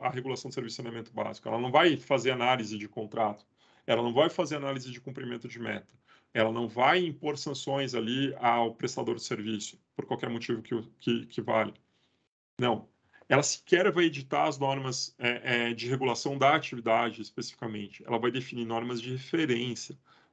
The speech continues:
pra regulação. Normas que os reguladores municipais e intermunicipais, é, é, possam se espelhar pra estruturar a sua regulação ali em âmbito local, regional. Então,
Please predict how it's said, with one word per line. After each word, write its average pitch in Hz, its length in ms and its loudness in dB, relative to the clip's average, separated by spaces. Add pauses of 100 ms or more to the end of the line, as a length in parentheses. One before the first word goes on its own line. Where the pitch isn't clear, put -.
pra 120 140 2
regulação. 113 640 0 (340)
Normas 143 500 4
que 107 320 -2 (280)
os - 160 -2
reguladores 120 840 2
municipais 123 880 0 (140)
e 131 60 -10
intermunicipais, 139 1200 0 (1400)
é, 113 80 4
é, 113 480 2 (460)
possam 170 320 4
se - 120 -4
espelhar 139 520 2
pra 147 340 4
estruturar 139 460 0
a 123 40 2
sua 123 200 -4
regulação 117 440 -2
ali 113 200 -2
em 131 80 0
âmbito 117 240 -2
local, 113 380 4
regional. 104 440 -6 (2250)
Então, 135 440 6